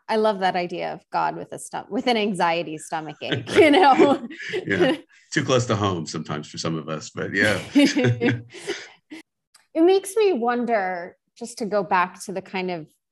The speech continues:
Speaker 1: original three lines that you gave us, that God is omnipotent, God is all good, and evil exists. I, you know, you were describing these different kind of solutions to that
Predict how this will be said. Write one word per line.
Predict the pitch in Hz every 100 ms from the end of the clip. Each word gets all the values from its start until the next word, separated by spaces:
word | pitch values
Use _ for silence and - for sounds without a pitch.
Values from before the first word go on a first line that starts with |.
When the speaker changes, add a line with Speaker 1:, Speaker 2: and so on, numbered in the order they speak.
| _ -
Speaker 1:
original | 190 180 190 185 180 170 170 170 160 _ _ _ _ _
three | - - 180 190 180
lines | 165 165 156 160
that | - 104
you | 180
gave | 180 185 185
us, | 143 135 -
that | 143
God | 175 165 160
is | 156 151 - -
omnipotent, | 156 165 190 190 175 - 180 165 -
God | 131 147
is | 151
all | 143 147
good, | 160 160 165
and | 139 156 -
evil | 160 165 208
exists. | 220 208 240 262 285 - - _ _ _ _ _ _ _ _ _ _ _ _ _ _ _
I, | 220 175 _ -
you | 240 285
know, | 269
you | 240 233
were | 226 226 - _ -
describing | 240 - 233 233 226 214 185
these | 190 185
different | 196 185 190 170 165 -
kind | 185 170
of | 156 - _ _
solutions | - 226 208 202 196 156 - 160 - -
to | 208
that | 165 156 131